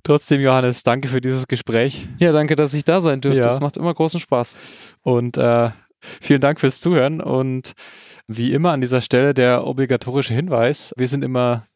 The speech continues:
Speaker 1: sehr dankbar für Feedback, freuen uns da immer sehr.
Speaker 2: Schreibt uns doch mal, was ihr, was ihr in der Frage groß-klein so für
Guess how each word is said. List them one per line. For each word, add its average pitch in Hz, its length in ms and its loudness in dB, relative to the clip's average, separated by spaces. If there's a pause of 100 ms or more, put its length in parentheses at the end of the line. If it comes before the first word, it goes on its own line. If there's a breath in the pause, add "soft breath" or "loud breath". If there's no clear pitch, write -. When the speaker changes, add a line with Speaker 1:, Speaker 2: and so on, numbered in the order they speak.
(160)
Speaker 1:
sehr - 220 0
dankbar 139 460 2
für 117 320 0
Feedback, - 440 -2
freuen - 420 -6
uns 143 100 -6
da 131 80 0
immer 123 180 -2
sehr. 123 280 0 (300)
Speaker 2:
Schreibt 220 340 0
uns 196 220 -2
doch 156 140 0
mal, 156 260 0
was - 160 -2
ihr, 143 360 -2
was 151 180 -2
ihr - 200 -2
in 143 100 -2
der 143 160 -2
Frage 139 300 0
groß-klein 135 600 0
so 127 200 -6
für 123 300 -6